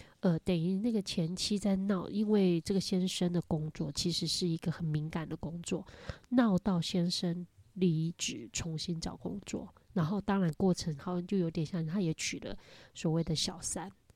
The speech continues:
大概过程这样。啊，另外一个就是，就是因为先生哈，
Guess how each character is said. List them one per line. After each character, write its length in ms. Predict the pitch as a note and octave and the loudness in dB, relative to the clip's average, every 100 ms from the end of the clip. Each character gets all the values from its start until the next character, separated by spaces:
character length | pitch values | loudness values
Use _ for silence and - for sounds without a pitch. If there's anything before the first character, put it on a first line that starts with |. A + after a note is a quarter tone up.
| _ - - G#3 | _ -14 -10 2
大 160 | D#4 | 2
概 160 | D4 C4+ G#3+ - | 6 4 4 4
过 160 | G#3 | 4
程 180 | - D#3 | 4 0
这 60 | D#3+ | -2
样。 100 | E3 - - - - | -6 -16 -20 -12 2
啊， 60 | C4+ | 8
另 160 | C#4+ | 8
外 120 | C4+ B3 | 8 6
一 60 | |
个 100 | G#3 | 6
就 160 | F#3 F#3+ | 4 4
是， 320 | - F#3 - _ - _ _ | 2 0 -2 _ -20 _ _
就 140 | - | 2
是 180 | G#3+ G#3+ | 4 4
因 140 | G3+ G#3 | 2 4
为 80 | G#3 | 4
先 300 | - F#3 F3+ | 4 2 2
生 260 | - D#3+ F3 | 0 -2 -2
哈， 260 | - E3+ | -6 -12